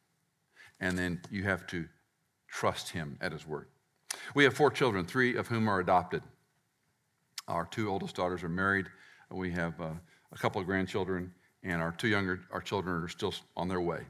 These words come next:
spiritually. And in more than one discussion with teenage children, uh, adoption adds a whole, uh, new dimension to a family. Some of you have adopted children, and you know this. Um, but adoption is, uh, it's a wonderful thing,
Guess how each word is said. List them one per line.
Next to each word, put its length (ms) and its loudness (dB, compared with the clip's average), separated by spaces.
spiritually. 540 -6
And 300 4
in 240 0
more 260 8
than 220 4
one 300 6
discussion 640 0
with 120 -4
teenage 480 -2
children, 480 -6
uh, 60 -4
adoption 540 4
adds 480 2
a 120 2
whole, 420 2
uh, 220 0
new 440 0
dimension 500 -2
to 120 -2
a 40 2
family. 360 -2
Some 200 -6
of 100 -6
you 120 -6
have 140 -2
adopted 380 -6
children, 380 -8
and 100 -2
you 80 -2
know 160 -4
this. 280 -8
Um, 240 2
but 160 0
adoption 680 6
is, 380 2
uh, 280 4
it's 180 -4
a 40 0
wonderful 420 2
thing, 400 2